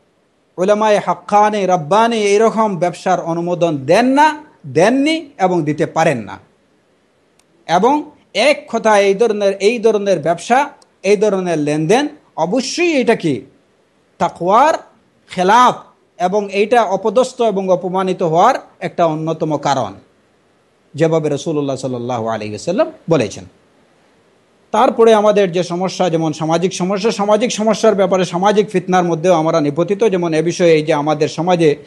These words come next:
সুদের যে লেনদেনের যে সিস্টেম যেটা চালু করা হয়েছে, এ, ঘুষের, হ্যাঁ, ঘুষের লেনদেন, হ্যাঁ, সেই ঘুষটা, এ, এটা হচ্ছে একটা সামাজিক ব্যাধি। হ্যাঁ,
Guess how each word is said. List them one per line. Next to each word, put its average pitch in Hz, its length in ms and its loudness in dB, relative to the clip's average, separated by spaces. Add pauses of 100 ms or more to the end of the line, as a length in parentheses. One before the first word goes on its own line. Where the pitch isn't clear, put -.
(120)
সুদের 196 420 4
যে 185 120 4
লেনদেনের 160 520 0
যে 147 100 -2
সিস্টেম 165 420 -4
যেটা 151 260 -2
চালু 147 240 0
করা 147 180 -2
হয়েছে, 139 380 -2 (300)
এ, 185 100 -6
ঘুষের, 175 340 2 (500)
হ্যাঁ, 143 220 -4
ঘুষের 180 380 2
লেনদেন, 160 380 -2 (420)
হ্যাঁ, 196 240 -6 (200)
সেই 214 200 4
ঘুষটা, 202 560 2 (340)
এ, 196 220 2
এটা 180 220 0
হচ্ছে 185 220 -2
একটা 160 180 -4
সামাজিক 190 540 0
ব্যাধি। 120 260 -4 (960)
হ্যাঁ, 107 160 -12